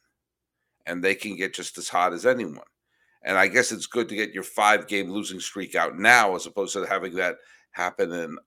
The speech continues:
October. But this isn't pie. You know, it isn't like, "Oh, we've, I've sliced away this piece,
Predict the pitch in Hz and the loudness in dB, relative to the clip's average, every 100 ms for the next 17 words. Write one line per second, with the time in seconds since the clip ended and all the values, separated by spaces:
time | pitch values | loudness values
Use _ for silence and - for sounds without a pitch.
0 | - 76 - 147 135 - - - _ _ | -6 -6 0 2 2 -2 -8 -14 _ _
1 | _ _ _ _ _ _ 104 104 147 208 | _ _ _ _ _ _ -4 0 0 0
2 | 202 196 175 185 185 127 82 - - _ | -2 -4 4 6 8 6 2 -4 -12 _
3 | _ _ _ _ _ _ _ _ _ _ | _ _ _ _ _ _ _ _ _ _
4 | _ - 113 113 127 135 110 131 160 170 | _ -10 -6 -4 -6 -6 -6 -4 -4 -4
5 | 165 - _ _ 110 120 117 139 135 127 | -6 -10 _ _ -2 -2 0 -2 0 -2
6 | - - - 110 113 - - - 123 131 | -6 -14 -4 0 0 -2 -10 -4 0 0
7 | 131 131 120 117 101 98 - 143 131 - | -2 -2 0 0 -2 -10 -8 -4 -4 -6